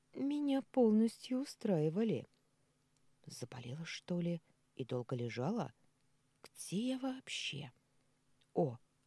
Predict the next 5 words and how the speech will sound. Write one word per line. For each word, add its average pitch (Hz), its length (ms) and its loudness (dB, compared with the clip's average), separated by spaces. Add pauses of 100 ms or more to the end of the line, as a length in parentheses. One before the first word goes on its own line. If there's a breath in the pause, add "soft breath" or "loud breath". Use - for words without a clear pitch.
вон 202 300 0
там 262 220 2
зеркало. 147 600 -8 (640 soft breath)
Ставим 240 580 2
задачу. 147 640 0